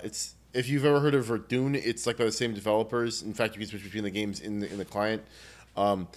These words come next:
it's, it is a World War One shooter set on the, uh, Italian front. Um, and so al-, almost every gun is a bolt action gun, um, or,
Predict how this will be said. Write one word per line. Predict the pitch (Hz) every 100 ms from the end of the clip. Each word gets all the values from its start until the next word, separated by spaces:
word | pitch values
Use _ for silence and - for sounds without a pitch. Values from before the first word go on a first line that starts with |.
| - - -
it's, | 123
it | -
is | 135 131 123 -
a | 120 117
World | 143 170
War | 156 170
One | 139 143 131
shooter | - - 139 120 110 -
set | - 131 123
on | 117 123 120 104
the, | 117 113 110 107
uh, | 101 104 101
Italian | 104 - 123 120 107
front. | - 101 90 - - - - _ -
Um, | 101 95 92 85 - _ _ _ _ _ _ -
and | 120 131
so | 127
al-, | 131 120
almost | - 127 127 -
every | 123 113
gun | 107 113
is | 107
a | 110
bolt | - 104 101
action | 95 - 98
gun, | 98 98 92 92 - - _ -
um, | 92 92
or, | 104 104